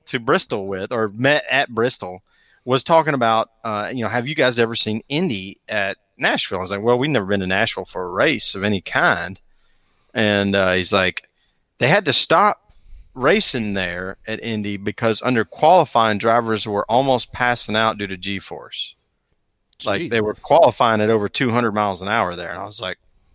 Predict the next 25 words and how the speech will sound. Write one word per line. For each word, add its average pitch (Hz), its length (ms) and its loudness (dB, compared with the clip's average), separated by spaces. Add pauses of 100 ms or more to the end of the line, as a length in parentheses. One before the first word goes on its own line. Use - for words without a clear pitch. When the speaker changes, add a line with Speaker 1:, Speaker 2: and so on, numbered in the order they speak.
(180)
Speaker 1:
"Well, 107 100 -4
that's 120 260 0
interesting." 90 580 -6
Speaker 2:
<laughs> - 60 -20 (680)
Right. 117 300 -6 (400)
Speaker 1:
They're, 120 160 4
like, 139 180 4
not 139 320 4
lifting 123 480 0
on 104 100 2
a 101 60 2
mile 123 380 4
and 113 100 0
a 98 60 -6
third 127 440 -2
tri-oval. 98 640 0
That, 117 200 -4 (180)
I'm, 120 280 -4 (160)
I'm 185 140 4
in 233 220 6
for - 180 -6
that 143 340 2 (160)
at 123 120 -6
least 165 280 -2 (220)
once. 143 560 0